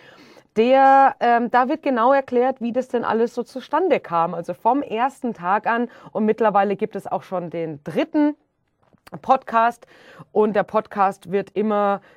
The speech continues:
über die Artikel oder die Stories informieren, die deren, ähm, Startseite erreicht haben. Aber der erste ist eben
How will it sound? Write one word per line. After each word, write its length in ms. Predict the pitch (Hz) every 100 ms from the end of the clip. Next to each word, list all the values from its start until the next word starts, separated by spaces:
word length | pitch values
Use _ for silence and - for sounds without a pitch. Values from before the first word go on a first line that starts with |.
| _
über 840 | 220 214 190 190 185 180 175 165 - -
die 520 | 202 220 226 233 226 _ _ _ _ _ -
Artikel 460 | 208 - 220 220
oder 140 | 190 170
die 160 | 196 220
Stories 520 | - 196 208 202 -
informieren, 640 | 196 - 190 190 196 190
die 140 | 165 175
deren, 680 | 170 180 175 180 180 175 -
ähm, 220 | 180 175
Startseite 880 | - 151 165 180 160 160 165 160 -
erreicht 380 | 160 143 143 156
haben. 140 | 165
Aber 160 | 233 262
der 180 | 247
erste 380 | 233 294 - 294
ist 240 | 247 277 -
eben 400 | 247 240 233